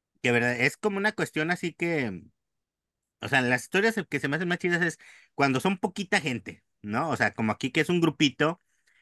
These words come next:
en donde el alien llega como la amenaza y empiezas a ver los problemas que hay entre ellos,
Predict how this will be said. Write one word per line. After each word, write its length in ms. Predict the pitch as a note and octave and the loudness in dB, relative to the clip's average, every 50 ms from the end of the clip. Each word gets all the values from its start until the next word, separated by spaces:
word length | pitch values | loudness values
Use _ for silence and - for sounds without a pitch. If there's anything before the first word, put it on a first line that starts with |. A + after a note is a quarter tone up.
| _ _ | _ _
en 160 | C#3 B2 B2+ | -2 0 2
donde 360 | C3 B2+ A#2+ B2+ B2+ B2+ C3 - | 2 2 4 2 2 2 0 -2
el 180 | A#2+ B2+ B2+ | -2 2 2
alien 320 | C3 D3 D#3+ F3 F3+ F3 E3+ | 2 2 2 2 0 0 -2
llega 240 | E3+ E3+ F3+ F3+ | -2 0 0 0
como 260 | - - F3 D#3+ D3 C3+ | 0 -2 -4 -4 -2 0
la 120 | B2+ B2 | 0 0
amenaza 640 | B2 B2 B2 B2 B2+ B2+ B2 A#2+ - D#3 F3 G3 - _ _ _ _ _ _ _ _ _ _ | 0 0 0 0 0 0 0 0 -2 -6 -6 -6 -10 _ _ _ _ _ _ _ _ _ _
y 160 | C#3 C#3 C#3 | 0 2 2
empiezas 560 | C3+ C3 A#2+ _ D#3 D#3 D#3 D#3 G#3+ G3 - G3 | 2 0 -2 _ -2 0 0 0 -2 -2 0 0
a 60 | E3 | 0
ver 180 | D3+ D3+ D#3 D#3 | 2 0 -2 -2
los 180 | E3+ F3+ F3 - | -4 -8 -8 -10
problemas 600 | _ E3+ D3+ C#3 C#3 C#3 C#3+ D3 E3 F#3 - - | _ -4 -2 -2 -2 -2 -2 -2 -2 -4 -6 -4
que 140 | - D#3 D3 | -4 -2 -2
hay 200 | C#3 C#3+ D3+ E3 | -2 -2 -2 -4
entre 420 | E3 E3 - D3+ C3+ B2+ B2 B2 B2+ | -6 -6 -6 -6 -4 -2 -2 0 0
ellos, 460 | B2+ A#2+ B2+ C#3+ F3+ G#3 - _ _ | 0 0 -2 -4 -4 -6 -10 _ _